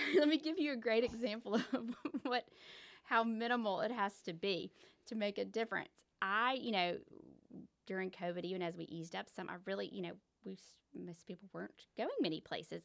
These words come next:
And so one of the very few places I went to was Ace Hardware, which is my favorite <laughs> store near my house. But because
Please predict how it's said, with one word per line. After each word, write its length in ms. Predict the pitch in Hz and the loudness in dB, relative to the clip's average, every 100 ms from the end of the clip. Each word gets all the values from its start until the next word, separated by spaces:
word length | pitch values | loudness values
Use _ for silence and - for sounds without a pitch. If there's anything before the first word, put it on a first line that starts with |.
| - | -6
And 180 | 185 | -6
so 200 | 175 202 | -2 -2
one 120 | 196 208 | 0 0
of 80 | |
the 100 | 196 | -2
very 320 | 180 180 190 226 | -2 0 0 0
few 160 | 220 | -4
places 420 | 214 190 175 190 185 | -6 -4 -4 -8 -6
I 140 | 175 | -6
went 320 | 170 220 349 - | -4 -2 -2 -4
to 260 | - 220 - - - - - | -2 -2 -2 -12 -20 -20 -4
was 480 | 208 196 180 180 - - | 2 6 6 4 -4 -6
Ace 220 | 180 - - | -6 -8 -8
Hardware, 540 | 202 170 - 87 185 _ _ _ _ | -8 -6 -10 -12 -14 _ _ _ _
which 80 | - | -20
is 80 | 170 - | -20 -18
my 80 | 160 - | -20 -14
favorite 280 | 165 175 - | -8 -8 -10
<laughs> 40 | |
store 340 | - - 180 226 | -12 -8 2 2
near 140 | 233 | 2
my 160 | 247 269 | 0 -2
house. 300 | 269 190 - | -2 -2 4
But 260 | 277 - 214 | 6 6 4
because 720 | 233 233 554 440 392 302 | 6 12 12 12 12 8